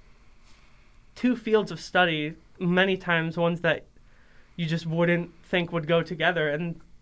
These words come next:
then it's blended together so perfectly, and it really just shows how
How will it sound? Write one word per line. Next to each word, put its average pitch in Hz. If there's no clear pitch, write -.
then 165
it's 160
blended 165
together 170
so 170
perfectly, 170
and 160
it 156
really 175
just 165
shows 170
how 160